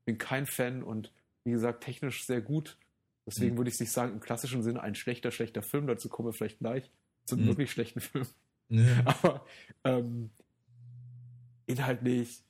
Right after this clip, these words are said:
Speaker 1: eine Vollkatastrophe.
Speaker 2: Ja, okay.
Speaker 1: Ja.
Speaker 2: Ja.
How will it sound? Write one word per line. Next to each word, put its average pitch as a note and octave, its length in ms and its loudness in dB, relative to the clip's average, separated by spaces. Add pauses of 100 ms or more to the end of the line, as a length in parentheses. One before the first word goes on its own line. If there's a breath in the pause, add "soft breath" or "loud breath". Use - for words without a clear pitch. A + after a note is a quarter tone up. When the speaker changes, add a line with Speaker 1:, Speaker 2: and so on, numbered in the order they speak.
Speaker 1:
eine A2+ 200 0
Vollkatastrophe. A2 920 -2 (460)
Speaker 2:
Ja, A2+ 380 4
okay. A2+ 240 0
Speaker 1:
Ja. G#2 120 -4 (640)
Speaker 2:
Ja. A2+ 200 -8